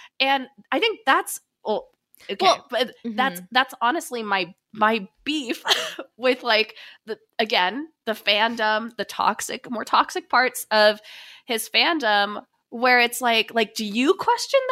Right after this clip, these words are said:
Speaker 1: that?
Speaker 2: Yeah.
Speaker 1: Like, like, as a, as, like, just a normal person watching this,
Speaker 2: Exactly.
Speaker 1: are you okay with the answer very
Speaker 2: <clears throat>
Speaker 1: recently? Are you okay with that vagueness? Like,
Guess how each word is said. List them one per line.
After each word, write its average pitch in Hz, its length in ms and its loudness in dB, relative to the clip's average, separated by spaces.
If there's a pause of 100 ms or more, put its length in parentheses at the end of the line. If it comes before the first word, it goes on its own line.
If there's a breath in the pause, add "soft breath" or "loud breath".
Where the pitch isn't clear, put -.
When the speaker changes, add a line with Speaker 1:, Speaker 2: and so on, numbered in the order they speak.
Speaker 1:
that? 508 100 4
Speaker 2:
Yeah. - 80 0
Speaker 1:
Like, 494 240 2
like, 247 400 -4
as 247 160 2
a, 254 180 -4
as, 233 140 -4
like, 240 160 -2
just 247 180 -6
a 247 80 -2
normal 254 600 2
person 262 600 -4 (240 loud breath)
watching 214 460 -2
this, 226 80 -2
Speaker 2:
Exactly. 170 340 0
Speaker 1:
are 214 80 2
you 208 360 -8
okay 262 280 -2
with 254 160 -4
the - 160 0
answer 233 400 -2
very 220 380 -2
Speaker 2:
<clears throat> - 20 -6
Speaker 1:
recently? 240 640 -4
Are 185 120 -4
you 220 320 0
okay 269 280 -4
with 269 180 -8
that 247 220 -4
vagueness? 262 560 -4
Like, 208 220 -2